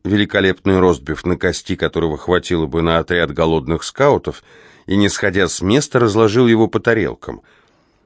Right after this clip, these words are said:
Наполненная тарелка медленно подплывала к тому, кому предназначалась, подобно игрушечному поезду, бегущему по рельсам, хотя ни поезда, ни рельсов тут не было.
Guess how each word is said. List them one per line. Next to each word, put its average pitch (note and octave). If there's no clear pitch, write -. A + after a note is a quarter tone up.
Наполненная A2+
тарелка A#2
медленно G2+
подплывала G#2
к -
тому, G#2
кому G#2+
предназначалась, F2+
подобно C3+
игрушечному F#2+
поезду, G#2
бегущему F#2
по F#2
рельсам, A#2+
хотя F2+
ни F2
поезда, F2
ни F2+
рельсов F2
тут B2+
не D3+
было. C2